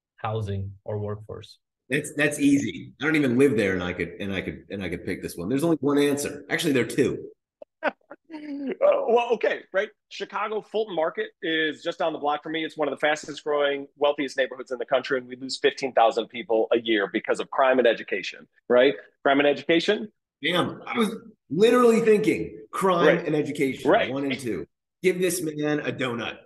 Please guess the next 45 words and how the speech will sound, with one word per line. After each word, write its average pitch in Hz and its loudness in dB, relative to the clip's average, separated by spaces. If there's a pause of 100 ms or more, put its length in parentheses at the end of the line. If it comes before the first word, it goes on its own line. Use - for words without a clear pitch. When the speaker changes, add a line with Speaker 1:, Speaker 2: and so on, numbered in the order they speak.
(240)
Speaker 3:
Thank 135 0
you. 117 -2
I 170 2
like 127 -4
donuts. 104 -10 (280)
Uh, 135 6 (160)
and, 220 2
and 208 -2
it's - -8
those 233 -2
two 240 -10
things, 247 -12
guys. 202 -6
It, - -4 (160)
and, 165 0
and 165 0
sorry, 240 2
I'm 214 0
gonna 170 0
break 180 -2
your 196 -2
rules 220 0
'cause 156 -6
you 170 -10
just 180 -8
told 196 -2
me 180 -2
not 180 0
to 170 -16
say 196 -6
this, 196 -6
but 151 0 (520)
if 160 2
I've 196 4
got 240 2
a 165 -2
neighborhood 175 0
that's - -6
sixty 180 -6
to 143 -4
eighty 147 -2
percent - -6
dirt, 131 -2 (220)
right? 175 2 (100)
And 156 0